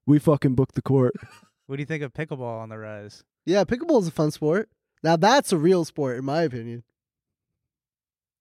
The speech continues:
Speaker 2: Hot take.
Speaker 1: I, I feel
Speaker 2: <laughs>
Speaker 1: like
Speaker 3: J B Fox has his own paddle company.
Speaker 2: Nice.
Speaker 3: Yeah.
Speaker 1: I, I played a lot during the pandemic 'cause everyone was doing it, and it was, uh, you know,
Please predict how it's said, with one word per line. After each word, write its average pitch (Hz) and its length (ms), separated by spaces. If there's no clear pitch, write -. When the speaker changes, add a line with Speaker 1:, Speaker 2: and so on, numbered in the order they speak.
Speaker 2:
Hot 151 180
take. - 480
Speaker 1:
I, 220 320
I 170 120
feel 254 260
Speaker 2:
<laughs> - 40
Speaker 1:
like 196 220
Speaker 3:
J 247 140
B 285 120
Fox 320 340
has 226 120
his 190 100
own 226 140
paddle 311 280
company. 156 460
Speaker 2:
Nice. 135 460
Speaker 3:
Yeah. 240 320
Speaker 1:
I, 196 140
I 160 140
played 220 440
a 165 60
lot 156 240
during 165 200
the 147 60
pandemic 135 420
'cause 127 140
everyone 127 280
was 117 120
doing 117 280
it, 117 120
and 110 140
it 110 60
was, 104 320
uh, 98 420
you 127 160
know, 98 160